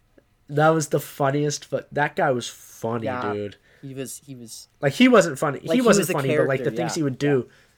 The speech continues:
Speaker 1: Yeah, yeah. Like, that was fucking
Speaker 2: He thought he was so
Speaker 1: I'll never
Speaker 2: gangster,
Speaker 1: fucking
Speaker 2: too.
Speaker 1: forget
Speaker 2: So
Speaker 1: that.
Speaker 2: funny.
Speaker 1: Um, dude, so much funny shit happened at, at Mount Sac.
Speaker 2: Oh, yeah.
Speaker 1: Um, that's when I got caught stealing the sunglasses.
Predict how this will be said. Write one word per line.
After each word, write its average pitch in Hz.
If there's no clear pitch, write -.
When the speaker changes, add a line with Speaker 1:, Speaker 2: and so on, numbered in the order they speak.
Speaker 1:
Yeah, 143
yeah. 120
Like, 107
that 131
was 123
fucking 117
Speaker 2:
He 160
thought 185
he 196
was 190
so 180
Speaker 1:
I'll 160
never 147
Speaker 2:
gangster, 139
Speaker 1:
fucking 131
Speaker 2:
too. 127
Speaker 1:
forget 123
Speaker 2:
So -
Speaker 1:
that. 110
Speaker 2:
funny. 120
Speaker 1:
Um, 113
dude, 151
so 196
much 220
funny 175
shit 151
happened 147
at, 120
at 127
Mount 117
Sac. 101
Speaker 2:
Oh, 156
yeah. 117
Speaker 1:
Um, 92
that's 135
when 147
I 143
got 135
caught 139
stealing 135
the 117
sunglasses. 131